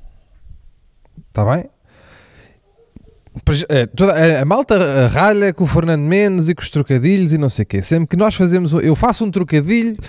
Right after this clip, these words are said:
aqui e ali e o pessoal diz-me, <laughs> "Ah, ah, grande otário, um trocadilho." Essa não é a primeira,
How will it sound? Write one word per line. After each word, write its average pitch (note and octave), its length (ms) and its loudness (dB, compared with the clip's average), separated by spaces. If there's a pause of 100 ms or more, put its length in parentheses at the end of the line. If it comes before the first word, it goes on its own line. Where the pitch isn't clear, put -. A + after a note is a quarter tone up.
(160)
aqui F#3+ 360 0
e F#3+ 40 4
ali A3+ 320 0
e G#3+ 40 -2
o - 20 -6
pessoal F3+ 260 0
diz-me, B2+ 260 -4
<laughs> - 40 -6
"Ah, C#3+ 360 -2 (320)
ah, C#3 420 0
grande D3+ 260 0
otário, E3+ 300 0
um E3+ 80 -2
trocadilho." D#3+ 540 -2 (340)
Essa D3+ 300 0
não D3+ 100 0
é D3 60 4
a C3 60 0
primeira, C#3 320 0